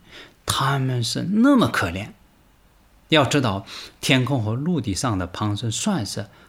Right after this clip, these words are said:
很少的一点，在数万有形生光的大海里面，有多少旁生呢？小的只是一个点，大的深藏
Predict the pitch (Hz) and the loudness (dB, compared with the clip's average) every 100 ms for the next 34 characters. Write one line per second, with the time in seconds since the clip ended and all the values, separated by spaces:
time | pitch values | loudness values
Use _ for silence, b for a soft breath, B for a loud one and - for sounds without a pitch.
0 | _ - - 95 92 123 143 135 92 - | _ -14 -8 -4 0 0 -2 -4 -6 -10
1 | 156 117 - 143 - B B B - 113 | -10 -10 -10 -14 -14 B B B 2 2
2 | 95 101 120 - - - 123 113 B B | 2 -2 -4 -10 -10 -4 -2 -4 B B
3 | _ 180 226 220 175 117 104 - 135 117 | _ 2 4 4 4 2 0 0 0 2
4 | 160 147 147 147 175 110 98 - 160 131 | 0 0 -2 0 -2 0 -4 -4 -4 -2
5 | 110 113 120 110 110 B _ 110 92 - | -2 -2 0 -2 -6 B _ -2 -2 -2
6 | 226 226 113 - 95 101 110 113 - _ | 0 0 0 -2 -4 -2 -6 -8 -12 _
7 | _ _ _ _ _ _ _ _ _ - | _ _ _ _ _ _ _ _ _ -2
8 | - 98 85 107 127 - 147 - 98 87 | 0 2 0 -2 -2 -2 -2 0 -4 -6
9 | _ - 117 117 117 82 80 B B B | _ 0 2 2 0 -6 -8 B B B
10 | _ - 208 165 104 101 113 - _ _ | _ 2 2 2 0 0 -4 -4 _ _
11 | _ - 160 127 120 95 | _ 2 2 2 -2 -4